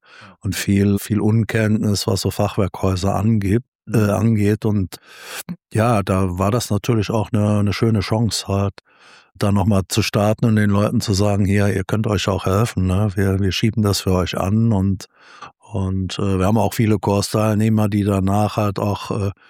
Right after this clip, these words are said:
Speaker 2: selber weitergebaut haben, dass sie einfach gemerkt haben, „Boah, das ist ja gar nicht so schwer, wenn man so die, die Grundkenntnisse hat“, ne?
Speaker 1: Mhm.
Speaker 2: Ich meine, ich, das Zimmermannsgewerk schließe ich da jetzt mal so ein bisschen aus, ne? Das ist natürlich, äh,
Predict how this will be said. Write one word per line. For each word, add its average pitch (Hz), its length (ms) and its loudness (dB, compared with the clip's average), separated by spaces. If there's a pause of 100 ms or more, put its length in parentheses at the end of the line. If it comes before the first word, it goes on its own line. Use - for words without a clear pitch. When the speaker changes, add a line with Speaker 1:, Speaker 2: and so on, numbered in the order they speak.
(320)
Speaker 2:
selber 107 440 2
weitergebaut 95 840 -2
haben, 92 460 -2
dass 92 200 -4
sie 95 100 2
einfach 92 220 -2
gemerkt 98 380 0
haben, 98 120 2
„Boah, 98 200 2
das 98 200 -2
ist 120 140 0
ja 104 60 2
gar 98 160 2
nicht 95 120 0
so 92 80 0
schwer, 98 400 0
wenn 95 100 0
man 87 160 0
so 95 160 -2
die, 87 160 -4 (600)
die 104 60 0
Grundkenntnisse 110 1040 0
hat“, 101 200 2 (200)
ne? 95 260 -2 (100)
Speaker 1:
Mhm. 98 480 -4
Speaker 2:
Ich - 80 -12
meine, 90 200 0
ich, - 200 -10 (240)
das - 180 -4
Zimmermannsgewerk 98 800 0
schließe 98 240 0
ich 92 100 -2
da 92 120 0
jetzt 92 240 0
mal 90 120 0
so 87 80 -2
ein 87 80 -2
bisschen 87 340 -2
aus, 92 440 -4
ne? 95 220 -4
Das 92 200 -4
ist - 200 -8
natürlich, 90 520 -4
äh, 92 160 -4